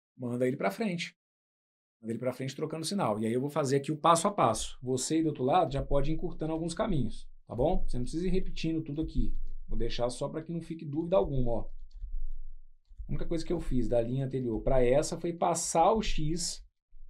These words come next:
pro primeiro membro trocando o sinal. Perfeito?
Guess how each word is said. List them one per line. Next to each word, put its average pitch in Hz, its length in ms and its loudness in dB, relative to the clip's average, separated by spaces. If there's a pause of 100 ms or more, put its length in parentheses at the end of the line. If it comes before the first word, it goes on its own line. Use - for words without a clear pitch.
(720)
pro 170 140 -6
primeiro 139 320 0
membro 143 500 -2 (220)
trocando 185 320 -4
o 160 60 -6
sinal. 214 360 -4 (440)
Perfeito? 185 360 -4